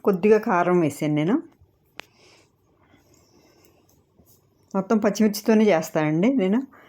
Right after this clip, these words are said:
కానీ ఎప్పుడన్నా కొంచెం కారం తక్కువైంది ఎసరులో అనిపించినప్పుడు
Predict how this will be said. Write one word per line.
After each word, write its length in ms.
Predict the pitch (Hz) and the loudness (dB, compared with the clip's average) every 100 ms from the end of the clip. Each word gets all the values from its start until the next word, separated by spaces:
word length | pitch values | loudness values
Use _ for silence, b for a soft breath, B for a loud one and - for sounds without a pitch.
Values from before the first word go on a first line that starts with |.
| B B B | B B B
కానీ 120 | 208 208 | 0 0
ఎప్పుడన్నా 440 | 202 233 233 233 | 2 2 4 2
కొంచెం 280 | 202 214 214 | 0 -2 0
కారం 280 | 208 202 214 | 2 2 2
తక్కువైంది 560 | 208 196 208 208 208 214 | 0 0 2 4 4 4
ఎసరులో 600 | 208 185 175 208 202 208 | 4 4 2 0 2 4
అనిపించినప్పుడు 600 | 190 180 190 - 202 247 | 4 0 -4 -2 0 0